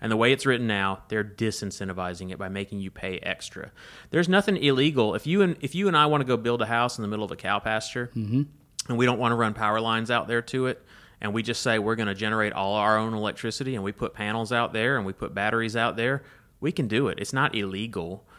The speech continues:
Speaker 1: to do that, but that's not the world most people live in. Most
Speaker 2: Mm-hmm.
Speaker 1: people live in a house that does have power lines running to it, and if you, you know, have a cloudy day and you do want some electricity from the grid late at night, or it's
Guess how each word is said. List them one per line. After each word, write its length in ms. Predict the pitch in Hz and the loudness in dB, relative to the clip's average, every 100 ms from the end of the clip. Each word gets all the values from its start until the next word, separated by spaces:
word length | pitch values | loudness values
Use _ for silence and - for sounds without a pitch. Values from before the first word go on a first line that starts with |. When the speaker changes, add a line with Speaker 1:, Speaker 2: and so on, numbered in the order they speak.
| - | -14
Speaker 1:
to 120 | - | -10
do 220 | 92 104 117 | -4 0 0
that, 360 | 90 87 - - - - | 0 -4 -6 -14 -20 -2
but 360 | 113 104 101 - - _ | 4 4 2 -2 -20 _
that's 220 | 143 160 | 2 4
not 160 | 175 143 | 4 4
the 80 | 123 | 4
world 220 | 120 110 | 2 2
most 180 | 110 - | 0 -4
people 240 | 104 87 | -10 -8
live 240 | 85 87 | -8 -8
in. 160 | 52 57 | -10 -12
Most 160 | - 117 | -4 -2
Speaker 2:
Mm-hmm. 60 | |
Speaker 1:
people 200 | 117 113 107 | -2 -2 0
live 200 | 107 101 | 0 0
in 80 | |
a 60 | 98 | -4
house 420 | 101 95 95 98 | -2 0 0 -4
that 200 | - - | -12 -8
does 240 | 101 107 104 | 0 0 0
have 180 | 104 - | -4 -2
power 240 | 101 95 | -2 0
lines 320 | 95 95 92 | -2 -6 -6
running 200 | 98 95 | -8 -8
to 280 | - - 92 | -10 -8 -6
it, 160 | 92 92 - | -6 -10 -10
and 140 | 104 | -4
if 240 | 113 - | -4 -4
you, 320 | 113 107 104 104 - - _ - - | -6 -4 -4 -6 -18 -20 _ -20 -10
you 140 | 123 | -4
know, 300 | 101 101 98 - - - | -2 -2 -4 -10 -20 -4
have 220 | 120 107 | 0 0
a 60 | |
cloudy 480 | 98 - 107 110 110 | -2 0 4 4 4
day 440 | 101 101 101 104 104 | -2 0 0 0 -2
and 180 | 107 | -6
you 60 | 110 | -8
do 240 | 107 117 | -4 -2
want 240 | 120 107 - | 0 -2 -4
some 240 | - 101 | -4 -4
electricity 600 | 104 101 98 110 - 107 | -2 -4 -6 -10 -10 -10
from 180 | 104 104 | -8 -8
the 80 | 101 | -8
grid 600 | 98 98 98 104 107 110 | -8 -6 -4 -2 -2 -4
late 200 | 110 98 | -8 -8
at 80 | 98 | -8
night, 320 | 92 98 113 | -6 -2 0
or 140 | 104 101 | 0 -4
it's 140 | - | -8